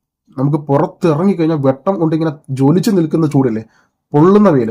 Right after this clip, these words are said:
പൊള്ളുന്ന വെയിൽ തടിക്കാൻ പറ്റിയ സാധനം. പൊള്ളുന്ന വെയിലും കരക്കാറ്റും ചൂട് കാറ്റൊക്കെ വീശുന്ന സമയത്ത് പൊടിയൊക്കെ ഉള്ള സ്ഥലത്തൊക്കെ ഒന്ന് അടിച്ചിട്ട് പോകാൻ, അപ്പോൾ നിങ്ങൾക്ക് മനസ്സിലാവും. അപ്പോൾ വെയിൽ വേണം, വെയിലുണ്ടെങ്കിൽ നന്നായിട്ട് പ്രൊജക്റ്റ് ചെയ്യും. പിന്നെ രാവിലെ യൂസ് ചെയ്യാം. വൈകുന്നേരങ്ങളിൽ ഞാനത് റെക്കമെൻഡ് ചെയ്യുന്നില്ല. നാരങ്ങയുടെ മണമൊക്കെ നിങ്ങൾ വൈകുന്നേരം അടിച്ചിട്ട്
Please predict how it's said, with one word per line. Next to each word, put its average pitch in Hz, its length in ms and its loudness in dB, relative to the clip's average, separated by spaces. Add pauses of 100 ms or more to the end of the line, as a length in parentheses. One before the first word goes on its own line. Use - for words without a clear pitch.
(140)
പൊള്ളുന്ന 180 360 0
വെയിൽ 160 180 -2
തടിക്കാൻ 143 300 0
പറ്റിയ 135 200 -2
സാധനം. 127 240 -8
പൊള്ളുന്ന 147 300 -2
വെയിലും 139 360 0
കരക്കാറ്റും 135 540 -2 (160)
ചൂട് 156 240 0
കാറ്റൊക്കെ 143 340 -2
വീശുന്ന 139 300 -2
സമയത്ത് 131 420 -4
പൊടിയൊക്കെ 143 360 0
ഉള്ള 139 80 -2
സ്ഥലത്തൊക്കെ 131 320 -4
ഒന്ന് 127 100 -2
അടിച്ചിട്ട് 127 260 -6
പോകാൻ, - 140 -8 (260)
അപ്പോൾ 127 200 -6
നിങ്ങൾക്ക് 131 260 -2
മനസ്സിലാവും. - 340 -10 (340)
അപ്പോൾ 135 220 -4
വെയിൽ 156 200 6
വേണം, 160 280 2 (280)
വെയിലുണ്ടെങ്കിൽ 156 440 2
നന്നായിട്ട് 147 280 0
പ്രൊജക്റ്റ് 127 300 -2
ചെയ്യും. 160 180 -2 (460)
പിന്നെ 143 120 0
രാവിലെ 160 320 2
യൂസ് 143 240 2
ചെയ്യാം. 147 200 -2 (300)
വൈകുന്നേരങ്ങളിൽ 190 560 2
ഞാനത് 160 300 -2
റെക്കമെൻഡ് 135 260 -2
ചെയ്യുന്നില്ല. 117 340 -4
നാരങ്ങയുടെ 143 440 0
മണമൊക്കെ 139 300 -4
നിങ്ങൾ 135 180 -4
വൈകുന്നേരം 135 400 -2
അടിച്ചിട്ട് 127 320 -6